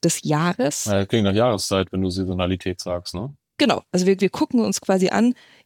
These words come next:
Speaker 1: gibt es da eine Veränderung,
Speaker 2: Mhm.
Speaker 1: einen Tag-Nacht-Rhythmus, einen saisonalen Rhythmus, verändert sich die Reflexion. Also zum Beispiel,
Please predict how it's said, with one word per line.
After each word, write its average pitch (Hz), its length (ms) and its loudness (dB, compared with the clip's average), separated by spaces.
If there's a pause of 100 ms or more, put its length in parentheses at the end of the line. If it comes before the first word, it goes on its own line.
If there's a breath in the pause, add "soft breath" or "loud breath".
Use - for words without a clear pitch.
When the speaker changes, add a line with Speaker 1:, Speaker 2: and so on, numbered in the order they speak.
Speaker 1:
gibt 269 180 2
es 269 120 2
da 233 100 2
eine 190 260 4
Veränderung, 226 960 0 (120)
Speaker 2:
Mhm. 90 280 -8 (380)
Speaker 1:
einen 160 260 2 (100)
Tag-Nacht-Rhythmus, 190 1300 -2 (260)
einen 165 200 2
saisonalen 196 680 4
Rhythmus, 185 460 0
verändert 247 680 2
sich 202 360 0 (260 loud breath)
die 185 100 2
Reflexion. 196 800 2 (140 soft breath)
Also - 120 -12
zum 180 80 -2
Beispiel, 175 340 0